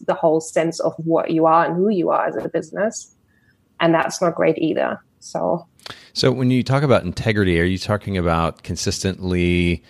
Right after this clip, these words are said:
Speaker 2: applying your value set to your photography business? What your,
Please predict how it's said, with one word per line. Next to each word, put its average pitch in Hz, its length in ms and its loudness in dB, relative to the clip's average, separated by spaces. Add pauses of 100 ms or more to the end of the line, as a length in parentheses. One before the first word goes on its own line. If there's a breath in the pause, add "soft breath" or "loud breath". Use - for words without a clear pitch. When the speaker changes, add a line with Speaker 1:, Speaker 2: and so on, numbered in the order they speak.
(120 soft breath)
Speaker 2:
applying 92 600 0
your 87 260 0
value 85 500 0
set - 580 0
to - 180 -6
your 107 200 2
photography 104 560 -2
business? 113 480 -2
What 92 160 0
your, 87 520 2